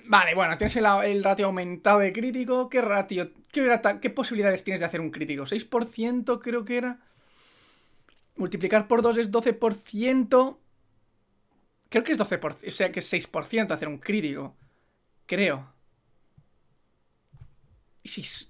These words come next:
seis o doce, creo que son seis. Es muy poco, ¿vale? Incluso en el doble son doce. Mm, significa que, eh,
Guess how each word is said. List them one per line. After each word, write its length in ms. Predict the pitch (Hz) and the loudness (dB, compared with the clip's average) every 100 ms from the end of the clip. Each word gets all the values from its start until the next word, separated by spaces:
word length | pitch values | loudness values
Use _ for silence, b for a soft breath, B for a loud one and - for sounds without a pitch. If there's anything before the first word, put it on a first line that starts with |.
| - | -18
seis 360 | - 208 226 214 | -6 2 2 2
o 80 | |
doce, 320 | 160 165 156 143 | 0 0 -2 -2
creo 100 | 214 | -2
que 100 | 254 | -2
son 260 | 160 151 131 - | -8 -10 -16 -20
seis. 520 | 104 - 156 - - - _ _ _ _ _ _ B B B B B B B B B - | -10 -6 -6 -8 -16 -20 _ _ _ _ _ _ B B B B B B B B B -2
Es 200 | 208 214 | 0 4
muy 260 | 226 233 | 4 4
poco, 320 | 220 143 - 139 | 0 -4 -8 -2
¿vale? 280 | 165 170 | 0 2
Incluso 380 | 160 160 185 170 | 0 -4 -6 -4
en 80 | 170 | -4
el 140 | 160 | 0
doble 400 | 185 196 220 220 | 2 4 4 2
son 260 | 196 185 165 | 0 -6 -2
doce. 580 | 170 180 - 202 202 202 B B B - | -2 -2 0 0 0 -4 B B B -8
Mm, 840 | 196 190 190 185 175 175 170 175 | -6 -4 -4 -6 -6 -8 -10 -10
significa 520 | - 190 185 190 220 | -8 -6 -2 2 2
que, 200 | - 175 175 220 | 2 -2 0 2
eh, 300 | 202 160 | 2 0